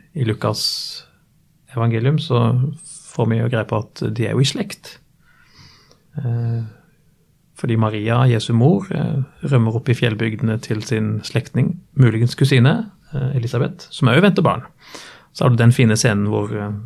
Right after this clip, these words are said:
Maria hilser på Elisabeth, og barnet i Elisabeths mage hopper av fryd over lyden av hennes hilsen. Eh, så allerede fra før de ble født, har jo disse to, eh,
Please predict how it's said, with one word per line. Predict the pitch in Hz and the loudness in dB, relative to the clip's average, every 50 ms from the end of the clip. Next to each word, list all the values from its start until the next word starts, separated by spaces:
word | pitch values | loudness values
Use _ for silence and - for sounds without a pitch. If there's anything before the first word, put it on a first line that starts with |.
| 131 _ _ _ _ _ _ _ _ _ _ _ - - - - | -16 _ _ _ _ _ _ _ _ _ _ _ -16 -10 -4 -2
Maria | 131 107 107 104 104 110 | 0 0 0 0 0 2
hilser | 117 120 113 - - 131 113 - - - | 2 2 0 0 2 0 0 0 -2 -4
på | 123 - 107 | -4 -2 -4
Elisabeth, | 107 107 - - - 107 - - - - | -4 -4 -6 -8 -8 -10 -10 -12 -12 -8
og | 92 98 104 104 107 110 - - _ _ _ _ _ _ _ _ _ - | -8 -6 -6 -6 -8 -10 -14 -18 _ _ _ _ _ _ _ _ _ -6
barnet | 135 - 104 101 101 104 107 | -2 -2 0 0 0 -2 -2
i | - 113 | -2 -2
Elisabeths | 107 107 107 - 113 110 - - | -2 -2 -4 -4 -4 -6 -2 0
mage | 135 110 101 101 101 107 113 110 - - - - - _ _ _ _ _ _ _ _ _ _ - | 0 0 0 -2 -4 -4 -6 -6 -8 -12 -20 -20 -20 _ _ _ _ _ _ _ _ _ _ -2
hopper | - 135 135 - - 107 | -2 -2 -2 -2 -4 -4
av | 107 107 | -2 -4
fryd | - - - 113 104 110 113 - - - - - | -4 -4 -4 -2 -2 -2 -4 -6 -10 -14 -14 -10
over | - - 104 104 104 104 - - - - _ - | -6 -6 -4 -4 -6 -8 -10 -16 -20 -20 _ -4
lyden | 139 123 110 104 107 110 | -2 -2 -2 -2 -2 -2
av | 98 110 | -2 -2
hennes | 107 117 101 104 104 - | -2 -2 -2 -4 -2 0
hilsen. | 127 113 - - 135 135 135 - - - - - - - - - - - - _ _ - | 0 0 2 4 4 4 4 4 0 -16 -20 -20 -20 -20 -20 -20 -20 -20 -20 _ _ -6
Eh, | 160 135 117 117 | -2 -2 0 0
så | - - 123 | 2 2 4
allerede | 120 127 120 110 107 110 | 4 4 4 4 2 0
fra | - - 131 | 0 0 0
før | - - 117 113 | 2 2 2 2
de | 117 | 2
ble | 127 160 | 2 2
født, | 165 190 220 214 - - | 2 0 -2 -6 -4 -2
har | 139 113 | 0 0
jo | 110 | 2
disse | 117 120 120 - 131 | 2 0 0 0 -2
to, | 127 - 110 110 110 | -4 -4 -4 -4 -4
eh, | - 117 113 117 | -4 -4 -4 -6